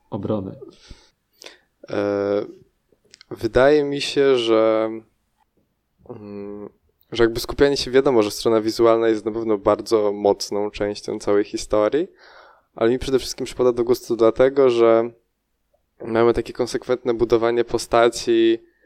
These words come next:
Speaker 2: człowieka, którego to miasto niszczy. Przy okazji poruszane są tak naprawdę wszystkie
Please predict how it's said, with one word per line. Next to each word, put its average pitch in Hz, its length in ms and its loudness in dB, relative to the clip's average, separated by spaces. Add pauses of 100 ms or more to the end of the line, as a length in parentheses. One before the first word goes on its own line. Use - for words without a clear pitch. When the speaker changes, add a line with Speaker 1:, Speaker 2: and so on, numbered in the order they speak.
(260)
Speaker 2:
człowieka, 117 420 4
którego 110 960 4 (180)
to 113 120 0
miasto 113 360 2
niszczy. 110 680 -2 (880)
Przy - 160 2
okazji 117 640 4
poruszane 123 560 2
są 113 540 -2
tak 113 160 -2
naprawdę 117 440 0
wszystkie 110 1040 -4